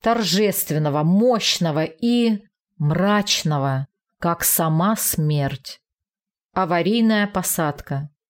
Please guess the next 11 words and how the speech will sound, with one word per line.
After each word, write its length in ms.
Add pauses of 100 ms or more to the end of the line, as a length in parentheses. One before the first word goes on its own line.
(260)
С 160
грохотом 720
и 40
свистом 720
и 120
летящими 640
куда-то 460
назад 440
покрышками 720
разваливающихся 1080
колес. 680